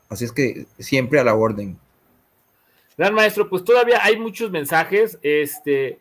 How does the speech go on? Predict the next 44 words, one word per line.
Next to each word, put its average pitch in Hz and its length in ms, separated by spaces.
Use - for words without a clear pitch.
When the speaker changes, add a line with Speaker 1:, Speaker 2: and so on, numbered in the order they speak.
Speaker 2:
se 151 180
nos 147 200
va, 180 260
se 156 80
está 151 120
acabando 208 240
ya 196 100
el 190 80
tiempo, 175 500
pero 190 760
se 135 100
los 143 160
voy 170 140
a, - 240
todos 196 160
los 175 120
podremos 160 420
ver 170 120
ahí 147 220
para 151 180
que - 80
podamos 147 240
contestarlo. 110 800
¿Con 180 180
qué 262 120
le 269 100
gustaría 185 460
cerrar 185 320
a 170 60
usted, 170 300
gran 170 180
maestro 165 260
Nelson 156 260
Brizuela, 147 320
esta, 147 300
esta 208 280
primera 196 380
plática? 151 300
Fíjese, 175 340
¿eh? 240 60
Ya 170 140
lo 180 80
estoy, 170 260
este, 120 540